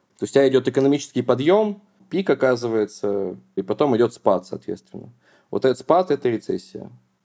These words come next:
Рецессия достигает какого-то дна, которое обычно, ну, если это не кризис какой-то жесткий,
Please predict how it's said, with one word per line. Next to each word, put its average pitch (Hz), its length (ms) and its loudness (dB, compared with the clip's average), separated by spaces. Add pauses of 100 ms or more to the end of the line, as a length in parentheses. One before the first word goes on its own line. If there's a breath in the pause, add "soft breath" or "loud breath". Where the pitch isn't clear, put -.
Рецессия 110 460 -2
достигает 98 480 0
какого-то 101 340 0
дна, 151 360 2
которое 107 400 -2
обычно, 107 500 -4 (120)
ну, 98 160 0
если 98 260 0
это 101 160 0
не 110 180 2
кризис 101 420 -2
какой-то 95 300 -2
жесткий, 95 480 -2